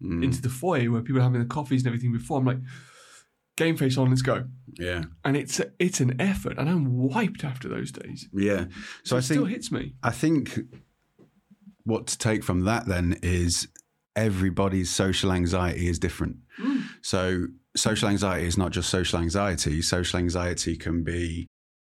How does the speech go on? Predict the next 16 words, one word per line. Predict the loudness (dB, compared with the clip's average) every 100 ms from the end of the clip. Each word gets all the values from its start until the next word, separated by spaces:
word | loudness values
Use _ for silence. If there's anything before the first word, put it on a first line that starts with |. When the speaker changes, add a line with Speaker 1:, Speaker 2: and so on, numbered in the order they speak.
| _ -6
Speaker 1:
one | -2 0 2
thing | 0 0
for | 2
one | 0
person, | 2 2 2 2
another | 2 2 0
thing | 0 2
for | 2
another. | 2 0
So | 0 0
for | 0 2
me, | 2 2
one-on-one | 0 0 0 0 0 -2
speaking | -2 -2 -2 -6
to | -6
people | -6 -4 -6 -8